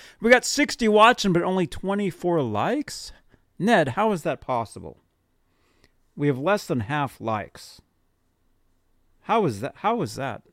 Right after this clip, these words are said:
How, I don't understand. We got sixty watching. How many, uh, I don't know. We're doing a giveaway for a Van Halen Life magazine in just a, a few. In about ten minutes,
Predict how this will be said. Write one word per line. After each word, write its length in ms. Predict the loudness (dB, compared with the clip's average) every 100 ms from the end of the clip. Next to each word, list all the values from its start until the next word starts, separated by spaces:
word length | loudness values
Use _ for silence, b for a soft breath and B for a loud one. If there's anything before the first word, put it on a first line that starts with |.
| _
How, 320 | -14 -12 -10
I 120 | -8
don't 240 | -8 -8 -10
understand. 540 | -14 -14 -18 -20 -20 _ _ _ _ _ _ _ _ _ _ _ _
We 80 | 2
got 160 | 2 2
sixty 460 | 0 -2 0 0
watching. 580 | 2 2 0 -6 -8 -10 -16 _ _ _ _ _ _ _ _ _ _ _ _ _ _ _ _ _ _ -10
How 140 | -6
many, 380 | -2 -2 0 0
uh, 580 | 0 0 -2 -2 -4 -6 -12 _ _ _ _ _ _ _ _ _ _
I 120 | 4 4
don't 100 | 6
know. 220 | 0 -2
We're 140 | 2 4
doing 160 | 6
a 60 | 6
giveaway 400 | 6 6 6 4
for 240 | 4 4
a 60 | 4
Van 200 | 4 4
Halen 240 | 2 2
Life 220 | 0 0
magazine 600 | 0 -2 -2 -4 -4 -2
in 60 | -2
just 240 | -4 -4
a, 100 | -4
a 120 | -2 -4
few. 320 | -2 0 2
In 80 | 4
about 240 | 2 2 _ -4
ten 320 | 2 4 4
minutes, 560 | 2 -2 -8 -16 -18